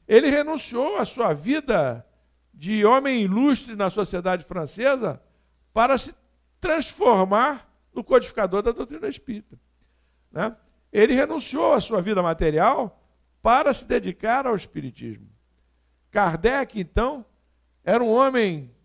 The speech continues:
dotado de grande capacidade de sacrifício. Sacrificava todas as suas horas de descanso, objetivando a codificação da doutrina espírita. Ele tinha consciência da sua missão, que o Espírito tinha dito pra ele lá em mil oitocentos e cinquenta e seis.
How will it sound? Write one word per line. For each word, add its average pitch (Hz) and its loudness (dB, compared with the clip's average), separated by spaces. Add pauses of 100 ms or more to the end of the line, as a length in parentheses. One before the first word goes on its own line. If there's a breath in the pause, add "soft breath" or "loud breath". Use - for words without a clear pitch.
(560)
dotado 233 2
de 220 -8
grande 285 6
capacidade 277 -2
de - -16
sacrifício. 277 -12 (680)
Sacrificava 254 -2
todas 262 4
as 226 2
suas 185 -4
horas 226 2
de 185 -12
descanso, 185 0 (680)
objetivando 214 4
a 170 4
codificação 214 -2
da 226 -4
doutrina 226 -8
espírita. 220 -16 (1300)
Ele 220 4
tinha 320 -6
consciência 220 0
da 185 2
sua 190 -4
missão, 226 -6
que 247 -10
o - -4
Espírito 269 -6
tinha 220 -8
dito 214 -12
pra 185 -2
ele 208 -4
lá 202 -4
em 180 -8
mil 190 -2
oitocentos 196 -6
e - -20
cinquenta 202 -10
e 202 -4
seis. 170 -12